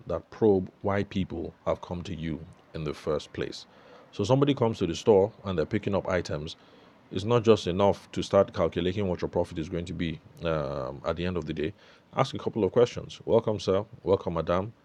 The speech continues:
Okay, ah, this is a wonderful item. Uh, sorry, why are you picking this? Uh, okay, are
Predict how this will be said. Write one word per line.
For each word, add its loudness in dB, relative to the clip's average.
Okay, -2
ah, 4
this -2
is -8
a -4
wonderful -2
item. -2
Uh, -4
sorry, -2
why 2
are 0
you -2
picking -6
this? -6
Uh, -2
okay, -2
are 2